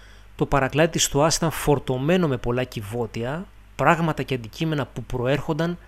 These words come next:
από τους Ναζί. Γίνεται, φίλες και φίλοι, όλο και πιο ενδιαφέρον. Είδαν ακόμα και μια μηχανή με το καλάθι στο πλάι,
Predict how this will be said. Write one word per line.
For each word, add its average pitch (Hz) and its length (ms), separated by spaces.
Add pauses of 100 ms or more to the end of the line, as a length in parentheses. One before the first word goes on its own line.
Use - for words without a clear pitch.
(140)
από - 280
τους - 280
Ναζί. 120 600 (1700)
Γίνεται, 156 380
φίλες 165 300
και 139 100
φίλοι, 175 320 (100)
όλο 170 480
και 170 200
πιο - 260
ενδιαφέρον. 135 680 (1400)
Είδαν 160 300
ακόμα 185 260
και 160 140
μια 170 140
μηχανή 139 580
με 175 100
το 151 100
καλάθι 135 480
στο - 160
πλάι, 117 580